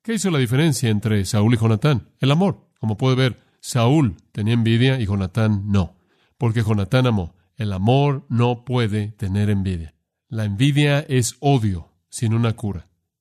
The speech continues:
Y entonces la Biblia nos dice que no hay lugar en la vida de un cristiano para eso, en absoluto. "Hombre, Satanás va a trabajar en nosotros en la envidia". Oh, eso es algo sutil.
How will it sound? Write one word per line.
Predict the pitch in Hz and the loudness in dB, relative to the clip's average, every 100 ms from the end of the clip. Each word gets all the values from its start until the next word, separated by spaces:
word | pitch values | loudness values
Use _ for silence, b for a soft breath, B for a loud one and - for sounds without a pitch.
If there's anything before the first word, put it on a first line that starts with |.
| _ - | _ -12
Y | |
entonces | 113 110 127 117 117 | -10 -4 -2 -2 -2
la | |
Biblia | 107 143 156 139 | 0 2 2 2
nos | 113 | 0
dice | 110 185 - 113 | 0 0 0 -2
que | 113 | 0
no | 127 | 2
hay | 135 | 2
lugar | 131 185 185 | 2 0 0
en | 117 | -2
la | |
vida | 107 131 131 | 0 0 0
de | 120 | 0
un | 123 | 0
cristiano | 123 107 151 170 123 | -2 -2 0 0 0
para | - 98 | -2 0
eso, | 135 131 95 - _ _ _ _ - | 0 0 -2 -8 _ _ _ _ -12
en | 110 | -6
absoluto. | 107 110 117 98 87 92 82 _ _ _ _ _ _ | -6 -4 -4 -6 -6 -10 -12 _ _ _ _ _ _
"Hombre, | 123 135 139 | -6 -2 -2
Satanás | 131 127 120 127 151 131 - | -2 -4 -2 0 0 -2 -4
va | 127 | -6
a | |
trabajar | 120 127 113 120 | -4 -2 -2 0
en | 135 | 0
nosotros | 117 104 151 151 113 104 - | 0 0 0 0 -2 -4 -2
en | 113 | 0
la | |
envidia". | 110 139 117 92 | 2 2 2 2
Oh, | 110 170 | 2 2
eso | 120 120 | 0 -4
es | 107 | -2
algo | 120 117 | -2 0
sutil. | 110 160 170 117 | 0 0 0 -2